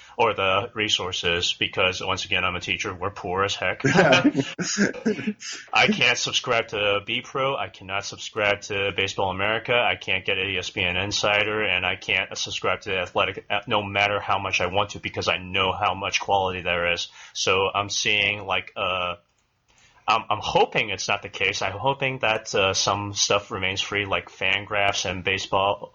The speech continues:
Speaker 1: Reference. They need to remain free for those of us who just like looking up stuff and
Speaker 2: Yeah.
Speaker 1: looking at their
Speaker 2: It, it, you
Speaker 1: stat
Speaker 2: need
Speaker 1: line
Speaker 2: that,
Speaker 1: and swooning,
Speaker 2: absolutely.
Speaker 1: right?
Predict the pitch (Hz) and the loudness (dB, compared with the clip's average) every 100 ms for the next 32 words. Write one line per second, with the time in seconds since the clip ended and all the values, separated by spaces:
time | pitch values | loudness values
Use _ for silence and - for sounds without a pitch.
0 | - 104 104 - 113 - - - - 107 | -4 0 0 -2 -2 -2 -4 -8 -2 0
1 | 104 110 101 98 95 95 98 - 101 98 | 0 -4 -4 -6 0 0 -2 -2 -2 -2
2 | 95 85 107 104 95 95 - 95 95 - | -2 0 0 0 -2 -2 -4 -4 -6 -2
3 | 95 95 92 - 92 92 - - - 85 | -4 -4 -8 -8 -6 -4 -2 -2 -2 -4
4 | - - - 101 104 104 104 101 98 95 | -6 -18 -16 -2 0 2 2 0 0 0
5 | - 104 104 135 120 - 120 123 123 131 | 0 0 2 2 0 -2 -4 2 6 6
6 | 131 110 101 92 113 123 139 107 107 92 | 4 2 2 0 0 2 2 4 4 2
7 | 117 95 | 0 -4